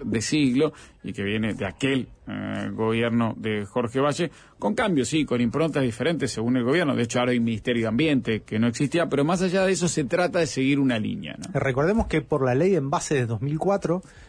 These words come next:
Speaker 2: las empresas generadoras, o sea, importadores o fabricantes de, de, de envases, son las responsables de, de recuperarlos, quienes,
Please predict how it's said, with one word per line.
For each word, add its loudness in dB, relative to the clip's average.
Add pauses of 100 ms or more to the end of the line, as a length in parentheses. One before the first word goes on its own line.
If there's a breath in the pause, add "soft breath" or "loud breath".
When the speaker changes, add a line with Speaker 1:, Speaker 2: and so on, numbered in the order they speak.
(140 loud breath)
Speaker 2:
las -4
empresas -2
generadoras, 2
o -8
sea, -6
importadores 0
o -2
fabricantes -2
de, 0
de, 0
de 0
envases, 0 (300 loud breath)
son -2
las 2
responsables 2
de, 0
de 0
recuperarlos, 0
quienes, -4